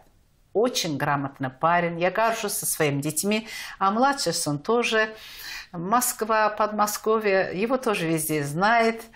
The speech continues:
Они оба работают, очень хорошее место. Достигнули сами. Ещё у меня всегда, вот сейчас в Рязанской области молодым тоже говорю, «Которого воспитания нету?» Ну, очень грамотный. Но абсолютно у него воспитания нету.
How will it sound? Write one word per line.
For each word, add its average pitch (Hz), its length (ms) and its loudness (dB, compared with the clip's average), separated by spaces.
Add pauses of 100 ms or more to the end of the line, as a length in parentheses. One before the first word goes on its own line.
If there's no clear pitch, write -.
(300)
Они 185 220 0
оба 170 280 2
работают, 160 480 -2
очень 160 240 -2
хорошее 147 440 -2
место. 208 540 2 (220)
Достигнули 190 680 -2
сами. 139 480 -2 (300)
Ещё 269 480 2
у 208 40 -2
меня 151 300 -2
всегда, 156 420 0
вот 160 140 -2
сейчас 226 260 0
в - 40 -2
Рязанской 175 440 -2
области 165 340 -2
молодым 170 420 0
тоже 165 300 0
говорю, 135 440 -6 (880)
«Которого 285 460 2
воспитания 247 640 0
нету?» 190 680 0 (400)
Ну, 185 280 -6
очень 175 420 -2
грамотный. 127 720 -4 (640)
Но 170 80 -8
абсолютно 165 600 -2
у 139 40 -4
него 143 160 -6
воспитания 139 600 -8
нету. 139 440 -12